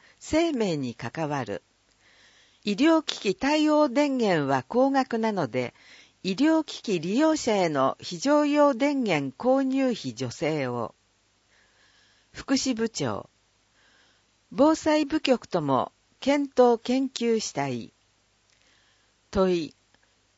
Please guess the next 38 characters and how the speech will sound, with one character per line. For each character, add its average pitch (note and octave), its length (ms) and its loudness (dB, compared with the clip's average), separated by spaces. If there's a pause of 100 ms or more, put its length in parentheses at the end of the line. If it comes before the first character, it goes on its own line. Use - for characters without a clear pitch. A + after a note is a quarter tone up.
(100)
備 G#3 140 -2
蓄 - 300 -4
食 D#4 320 0
料 B3+ 260 4
に C#3+ 360 -4 (420)
嚥 D#4 240 4
下 D4+ 140 -2
が D4+ 120 0
弱 C4+ 300 4
い C#4+ 120 -2
方 A3 300 -2
も F#3 120 -2
捕 D#3+ 120 -8
食 C4+ 300 -2
し A#3+ 160 -4
や B3 140 0
す - 140 -12
く、 D3 300 -2 (400)
水 D#4 340 0
分 D4 320 -2
栄 C#4+ 300 2
養 E3 280 4
補 D#3+ 160 -2
給 C#4 260 -2
に C4+ 160 -2
も G#3+ 160 0
な D3+ 200 -2
る C3 240 0 (100)
ゼ E3+ 240 0
リ C#4+ 240 0
ー - 60 -16
飲 B3 260 -2
料 B2+ 240 -2
を。 G#2 380 -6 (1160)
総 B3 320 6
務 A#3+ 160 2
部 G#3 160 -2
長、 A2+ 360 -4